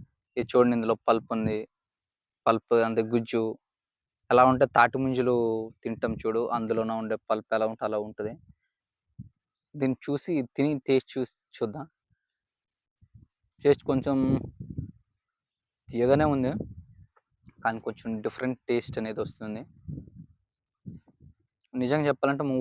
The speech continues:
ఊరు పక్కనే ఉంది, వెనకాల మీకు కనిపిస్తుంటది బ్యాక్‌గ్రౌండ్‌లో. పక్కన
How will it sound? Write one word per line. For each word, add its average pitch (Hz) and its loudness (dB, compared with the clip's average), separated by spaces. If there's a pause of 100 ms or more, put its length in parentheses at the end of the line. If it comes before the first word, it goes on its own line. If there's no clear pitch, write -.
ఊరు 139 2
పక్కనే 139 0
ఉంది, 110 -6 (500)
వెనకాల 117 0
మీకు 117 -10
కనిపిస్తుంటది 113 -6
బ్యాక్‌గ్రౌండ్‌లో. 110 0 (1600)
పక్కన 131 0